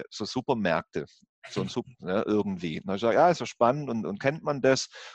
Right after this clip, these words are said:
Speaker 1: Und dann sagt er, "Ja, kann sein." Dann sag ich, "Wie heißt denn der Laden?" Dann sagt er, "Metro." So,
Speaker 2: <laughs>
Speaker 1: jetzt war das der Metro-Gründer.
Speaker 2: Ja.
Speaker 1: Und dann hatten wir uns eben über,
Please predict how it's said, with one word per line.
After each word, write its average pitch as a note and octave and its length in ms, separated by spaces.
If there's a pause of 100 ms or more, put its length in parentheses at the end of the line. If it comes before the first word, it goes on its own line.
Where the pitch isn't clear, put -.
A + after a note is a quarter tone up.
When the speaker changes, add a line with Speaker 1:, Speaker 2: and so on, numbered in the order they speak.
(120)
Speaker 1:
Und G#2 80
dann - 40
sagt A2+ 260
er, F#2 80
"Ja, F2+ 280 (140)
kann G#2+ 160
sein." F#2 360
Dann F#2+ 100
sag G2+ 120
ich, G#2 100
"Wie G2+ 60
heißt C3+ 300
denn D3+ 80
der A#2 100
Laden?" F2+ 300
Dann F#2 100
sagt G#2+ 240
er, A2 80
"Metro." A2 520 (400)
So, G2 180 (200)
Speaker 2:
<laughs> - 220
Speaker 1:
jetzt G#2 160
war B2 140
das C3 140
der B2 120
Metro-Gründer. A#2+ 880 (280)
Speaker 2:
Ja. C3 200
Speaker 1:
Und A#2 140
dann B2+ 160
hatten D#3 240
wir C#3+ 160
uns D#3 160
eben C3 280
über, A2+ 400